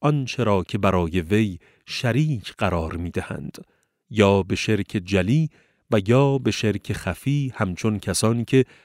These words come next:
برای اشیا و افعال خارجیه اثری را قائلند و بدون حیطه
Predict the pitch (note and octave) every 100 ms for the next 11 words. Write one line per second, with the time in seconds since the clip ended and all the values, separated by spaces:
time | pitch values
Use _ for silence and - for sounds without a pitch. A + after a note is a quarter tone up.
0 | _ G2 F#2 F2+ F#2 - G2 - - A#2
1 | C3+ C3+ A#2+ - A2 - - C#3 C3+ A#2+
2 | A2+ - F2+ E2+ D#2+ G2 F#2+ C3+ C3+ -
3 | _ _ - A#2 - E3 D3 F#2+ F2+ E2
4 | F2+ D#2+ F#2 F2 E2+ A2+ - - _ _
5 | _ A2+ G#2 C#3+ C#3+ C3 A2+ G#2 F2+ A2+
6 | G2 - D3 C3 A#2+